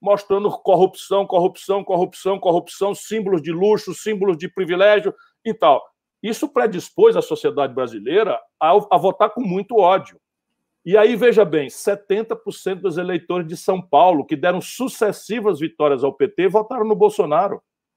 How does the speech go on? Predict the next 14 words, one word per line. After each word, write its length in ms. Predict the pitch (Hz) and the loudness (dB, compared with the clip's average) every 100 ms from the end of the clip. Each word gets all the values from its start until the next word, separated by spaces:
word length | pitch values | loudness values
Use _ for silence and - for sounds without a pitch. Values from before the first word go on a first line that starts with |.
| _ _ _ _ _ _ _ _ _ _ | _ _ _ _ _ _ _ _ _ _
E 100 | 180 | -4
dá 180 | 170 269 | 2 2
pra 140 | 277 | 4
gente 240 | 196 214 214 | 2 2 0
agora 280 | 165 196 214 | 2 4 6
olhar 200 | 196 190 | 6 4
pra 180 | - | 2
trás 320 | 147 180 214 175 | 0 2 2 2
e 60 | |
dizer 300 | 160 151 175 | -4 -2 -2
que 80 | 180 | -2
é 40 | |
tudo 240 | 160 233 208 | -4 -6 -2
fascista? 720 | 190 151 - 208 - 135 90 | 0 0 0 -6 -4 -8 -8